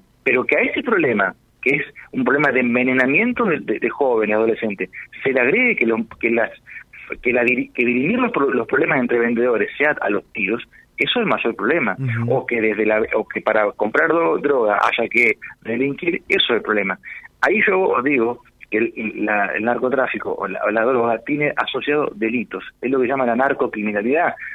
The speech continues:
Speaker 1: o sea, los problemas de violencia que se generan en torno, porque muchas veces la sociedad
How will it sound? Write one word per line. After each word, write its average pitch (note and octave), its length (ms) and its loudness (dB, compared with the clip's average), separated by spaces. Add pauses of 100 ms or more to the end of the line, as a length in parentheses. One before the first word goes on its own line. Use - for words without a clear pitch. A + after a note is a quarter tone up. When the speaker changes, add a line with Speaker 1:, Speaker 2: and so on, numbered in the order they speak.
(160)
Speaker 1:
o - 20 -14
sea, A2+ 240 2 (600)
los C3 160 0
problemas E3+ 400 2
de C#3 80 2
violencia A#2 640 2
que G#2 100 0
se G2+ 140 -2
generan G2+ 400 0
en F#2+ 140 -4
torno, F#2+ 400 -2
porque A2+ 300 -2
muchas A3+ 320 0
veces B2 300 0
la A#2 80 2
sociedad C#3 420 0